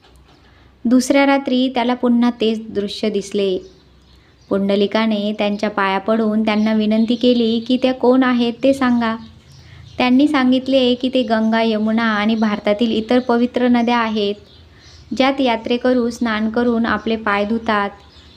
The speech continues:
स्नान करणाऱ्या यात्रेकरूंच्या पापांमुळे त्यांचे कपडे मलिन झाले आणि तुमच्या पालकांशी केलेल्या वाईट वागणुकीमुळे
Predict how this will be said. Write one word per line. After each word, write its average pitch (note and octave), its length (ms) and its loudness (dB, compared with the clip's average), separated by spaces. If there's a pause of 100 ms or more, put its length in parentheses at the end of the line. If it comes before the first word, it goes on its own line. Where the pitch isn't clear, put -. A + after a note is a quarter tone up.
स्नान G#3 360 -2
करणाऱ्या G3+ 440 0
यात्रेकरूंच्या G3+ 760 0
पापांमुळे G#3 800 0
त्यांचे G#3 340 -2
कपडे A3+ 320 -2
मलिन A#3+ 400 2
झाले A3+ 400 0 (680)
आणि C4+ 300 0
तुमच्या C#4 280 0
पालकांशी B3 600 -2
केलेल्या A3+ 420 -2
वाईट G#3 300 -2
वागणुकीमुळे A3 960 0